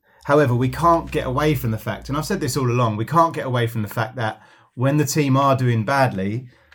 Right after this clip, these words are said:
when we lose a game, or when we lose a series of games, or perhaps when we get relegated, people feel more aggrieved, more angry, you know, more proactive perhaps than, than they would do if we were winning and if we were a top six side. So whilst it's not results based,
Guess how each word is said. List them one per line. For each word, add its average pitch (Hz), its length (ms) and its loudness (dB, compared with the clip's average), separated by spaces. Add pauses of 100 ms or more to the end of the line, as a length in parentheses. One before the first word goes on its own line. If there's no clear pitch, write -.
when 156 160 -2
we 147 80 4
lose 147 200 4
a 120 40 0
game, 160 520 2 (100)
or 123 100 -2
when 127 140 4
we 127 80 4
lose 131 180 4
a 113 40 4
series 143 360 2
of 101 80 -6
games, 135 580 -2
or 120 140 -2
perhaps 120 380 -2
when 123 80 0
we 123 80 2
get 120 160 -4
relegated, 131 640 -2 (200)
people 151 280 -6
feel 143 520 4 (480)
more 143 280 4
aggrieved, 131 760 0 (220)
more 131 240 2
angry, 135 760 0
you 139 120 -6
know, 120 120 2
more 131 280 2
proactive 139 760 -2
perhaps 131 400 -2
than, 143 240 -2
than 147 140 -4
they 143 120 2
would 156 240 2
do 139 320 0 (460)
if 131 160 -2
we 139 100 2
were 131 100 4
winning 147 240 6
and 143 140 4
if 135 140 -2
we 143 80 0
were 139 120 0
a 131 40 -2
top - 220 -2
six - 240 -6
side. 131 360 2
So 123 360 4 (340)
whilst 160 320 4
it's - 160 -6
not 151 180 4
results 131 400 2
based, 120 520 0